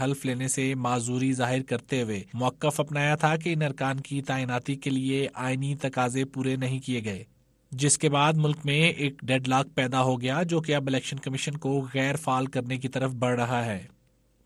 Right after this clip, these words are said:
پارلیمانی امور کے صحافی ایم بی سمرو کہتے ہیں کہ حکومت کی جانب سے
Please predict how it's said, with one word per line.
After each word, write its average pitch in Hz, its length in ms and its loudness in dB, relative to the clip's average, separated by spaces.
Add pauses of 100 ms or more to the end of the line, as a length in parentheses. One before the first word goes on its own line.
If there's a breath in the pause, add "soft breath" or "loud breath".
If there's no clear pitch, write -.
پارلیمانی 143 680 4
امور 147 260 4
کے 147 220 2
صحافی 131 520 2
ایم 170 300 -2
بی 147 120 0
سمرو 139 400 0
کہتے 135 340 0
ہیں 143 240 0
کہ 185 260 0
حکومت 160 380 0
کی 156 140 -4
جانب 151 260 0
سے 120 280 0